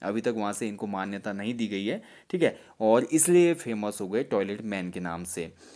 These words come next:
और, आ, इनके, देखिए, इनके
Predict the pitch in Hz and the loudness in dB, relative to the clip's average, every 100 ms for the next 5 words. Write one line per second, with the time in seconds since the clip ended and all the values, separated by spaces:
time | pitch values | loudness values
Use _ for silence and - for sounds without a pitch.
0 | _ 113 117 120 107 - _ - 113 107 | _ 4 6 4 2 -8 _ -4 0 2
1 | 104 - 135 143 165 156 165 151 143 165 | 0 0 -2 4 4 6 6 2 4 4
2 | 160 | 4